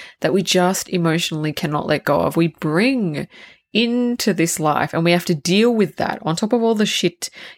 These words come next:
in this life, we have to deal with stuff in that life. For example, I have had past lives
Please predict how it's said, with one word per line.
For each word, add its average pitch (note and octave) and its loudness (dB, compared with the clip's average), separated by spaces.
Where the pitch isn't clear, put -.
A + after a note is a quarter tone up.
in F#3+ 0
this E4 0
life, E3+ 0
we E3+ 4
have E3 0
to D3+ -6
deal D#3 0
with D3+ -2
stuff - -4
in D3 -6
that - -6
life. - -6
For D#3+ 2
example, D#3 0
I D3+ 4
have D#3+ -2
had D3 -6
past D3+ -4
lives D3+ -2